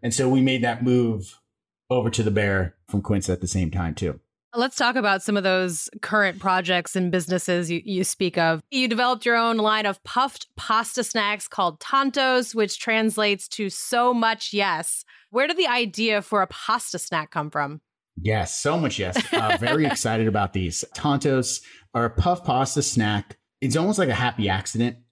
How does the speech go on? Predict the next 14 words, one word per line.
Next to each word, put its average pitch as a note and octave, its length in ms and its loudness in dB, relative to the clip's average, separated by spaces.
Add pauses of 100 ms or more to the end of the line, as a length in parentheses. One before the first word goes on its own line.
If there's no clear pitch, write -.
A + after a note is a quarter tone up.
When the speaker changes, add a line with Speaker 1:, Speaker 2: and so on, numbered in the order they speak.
Speaker 1:
at B2 180 -2
some A#2+ 200 0
point C3+ 320 0 (300)
where C3+ 260 4
I C3+ 120 2
was C#3+ 240 0
playing D#3 360 0
around C3 320 2
with B2 200 0
dried A#2+ 320 0
pasta A#2 380 0
and A2 200 2
drying A2+ 280 2
pasta. A2 600 0